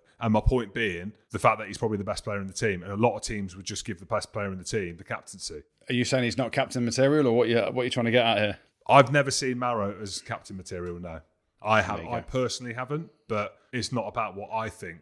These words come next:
Speaker 1: But I find it very interesting. I've had this many a times as a player.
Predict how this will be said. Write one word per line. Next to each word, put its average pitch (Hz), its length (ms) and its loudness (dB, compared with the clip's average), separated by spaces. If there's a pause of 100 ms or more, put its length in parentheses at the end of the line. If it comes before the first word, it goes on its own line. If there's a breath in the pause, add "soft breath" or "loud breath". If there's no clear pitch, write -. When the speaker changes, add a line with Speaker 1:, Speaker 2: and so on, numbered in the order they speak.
(140)
Speaker 1:
But 113 200 -6
I 117 140 4
find 113 220 -8
it 104 80 -14
very 113 320 -4
interesting. 107 380 -10
I've - 40 -18
had 120 160 -4
this - 300 -6 (600)
many 123 300 2
a 110 60 -6
times 107 340 -6
as 95 80 -10
a 92 60 -14
player. 82 360 -8